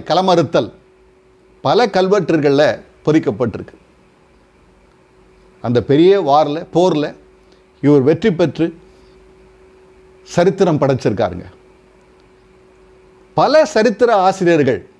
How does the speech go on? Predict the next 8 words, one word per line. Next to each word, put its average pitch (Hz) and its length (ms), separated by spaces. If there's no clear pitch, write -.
காந்தலூர் 190 640
சாலையை 151 280
பத்தி, 123 340
அந்த 139 180
போர் 240 340
நிகழ்வுகளை 175 360
பற்றி 139 320
தன்னுடைய 156 400